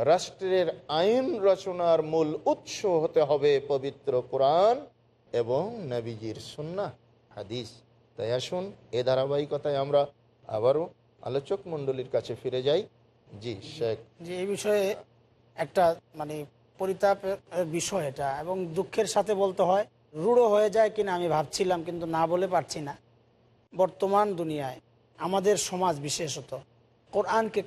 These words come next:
Speaker 2: কারা ভয় করে, ওই শ্রেণীটা আমরা নির্ধারণ করি। ওই শ্রেণী যদি লক্ষ্য করি, আপনি দেখবেন, অজ্ঞরা না শুধু, একজন অপরাধপ্রবণ মানুষের পক্ষেই সম্ভব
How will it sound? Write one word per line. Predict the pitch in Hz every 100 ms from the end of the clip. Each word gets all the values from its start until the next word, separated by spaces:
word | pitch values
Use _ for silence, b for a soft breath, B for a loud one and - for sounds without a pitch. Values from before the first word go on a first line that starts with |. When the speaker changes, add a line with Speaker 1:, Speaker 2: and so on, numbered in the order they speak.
| -
Speaker 2:
কারা | 202 220 175
ভয় | 156 151
করে, | 151 139
ওই | 180 175
শ্রেণীটা | - 190 226 240 247 220
আমরা | 202 185
নির্ধারণ | 156 160 156 143
করি। | 139 123 - _ _ _ _ -
ওই |
শ্রেণী | 170 - 208 233 277
যদি | 269 220
লক্ষ্য | 185 - 196 156
করি, | 151 151 156 160
আপনি | 190 208
দেখবেন, | 233 180 156 135 - 175
অজ্ঞরা | 185 208 240
না | 202
শুধু, | - 151 147 226 311 _ _ -
একজন | 160 160 190 233 233 165
অপরাধপ্রবণ | 180 208 247 254 240 233 226 185
মানুষের | 208 220 240 202
পক্ষেই | 185 - 185 -
সম্ভব | 160 156 170